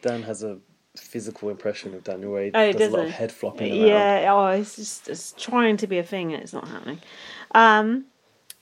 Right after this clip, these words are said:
Speaker 1: I've
Speaker 2: so
Speaker 1: got every lot, who won it, and what they paid for it, if you want.
Speaker 2: Yeah, go on then.
Speaker 1: Lot one was a thousand dollars.
Speaker 2: Mm, Renee.
Speaker 1: This is run by one, by Renee
Speaker 2: Mm.
Speaker 1: for one thousand five hundred Wendy's points.
Speaker 2: Mm, is that a good deal?
Speaker 1: I think so.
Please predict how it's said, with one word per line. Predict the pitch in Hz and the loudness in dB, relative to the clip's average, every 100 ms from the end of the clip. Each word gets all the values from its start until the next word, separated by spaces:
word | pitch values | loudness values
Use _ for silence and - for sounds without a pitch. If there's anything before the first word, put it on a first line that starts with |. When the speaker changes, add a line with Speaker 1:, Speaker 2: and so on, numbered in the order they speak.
| _ - | _ -2
Speaker 1:
I've | 139 | 6
Speaker 2:
so | 269 | 6
Speaker 1:
got | - | 8
every | 190 180 190 | 4 2 -2
lot, | 160 131 151 - - | 0 0 0 -4 -4
who | 165 175 | 0 2
won | 127 131 | 2 0
it, | 131 | -4
and | 135 139 | -6 -4
what | 143 | -2
they | 135 | -4
paid | - 156 156 | -2 -4 -2
for | 113 | -6
it, | 95 | -8
if | - | -8
you | 113 | -4
want. | 127 117 233 247 | -4 -4 -6 -2
Speaker 2:
Yeah, | 359 381 403 - _ _ _ | 0 0 -2 -12 _ _ _
go | 262 | -6
on | 226 | -4
then. | 240 302 | -4 -2
Speaker 1:
Lot | 156 - | -2 0
one | 151 147 117 | 2 0 0
was | 117 | -4
a | |
thousand | 120 147 143 143 123 | -4 -2 -2 -4 -4
dollars. | 143 120 101 101 | -2 -2 -4 -6
Speaker 2:
Mm, | 240 262 190 160 - | -4 -2 -2 -6 -12
Renee. | 196 196 214 220 143 | -10 -6 -2 -2 -4
Speaker 1:
This | 175 - | -8 -10
is | 131 | -6
run | 139 | -4
by | 127 123 | 0 0
one, | 104 - 123 117 127 131 - | 0 -6 -16 -6 -4 -4 -4
by | 113 92 | -4 -4
Renee | 113 123 131 127 95 | -2 -2 -2 -4 -4
Speaker 2:
Mm. | 220 240 208 | -2 -2 -2
Speaker 1:
for | 135 - | -2 0
one | 135 139 | -2 -2
thousand | 135 120 120 | -4 -4 -4
five | 127 123 | -4 -4
hundred | 123 113 110 | -6 -10 -6
Wendy's | 123 135 104 | -6 -6 -8
points. | - 95 92 - 269 | -10 -10 -10 -10 -4
Speaker 2:
Mm, | 254 220 214 | -2 -2 -4
is | 214 | -6
that | 226 | -6
a | |
good | 262 247 | -6 -4
deal? | 269 285 320 - | -2 -2 -4 -8
Speaker 1:
I | - | -8
think | - - | -6 -8
so. | - - 107 | -6 -6 -4